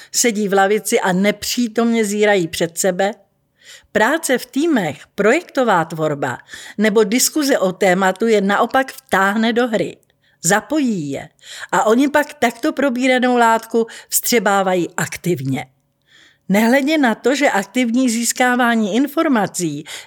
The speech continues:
dávání je do souvislostí a následné diskuze o nich jsou úkony, které se jim budou hodit později v reálném životě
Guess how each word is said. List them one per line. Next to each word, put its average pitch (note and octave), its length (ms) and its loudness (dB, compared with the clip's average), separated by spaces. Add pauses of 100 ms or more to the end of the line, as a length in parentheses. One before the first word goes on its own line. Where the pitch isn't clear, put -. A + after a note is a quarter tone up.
dávání G3 640 2
je F3 80 0
do G#3+ 140 2
souvislostí F#3 1000 -2 (280)
a G3+ 100 2
následné A3+ 760 2
diskuze B3 600 -2
o F3+ 140 0
nich A#3 320 -2 (280)
jsou - 220 -4
úkony, A3+ 640 0 (420)
které C4 360 2
se C#4+ 140 2
jim C4+ 200 2
budou B3+ 280 2
hodit A#3 260 0
později G#3 540 2
v F#3+ 60 0
reálném F3+ 560 2
životě B3 680 0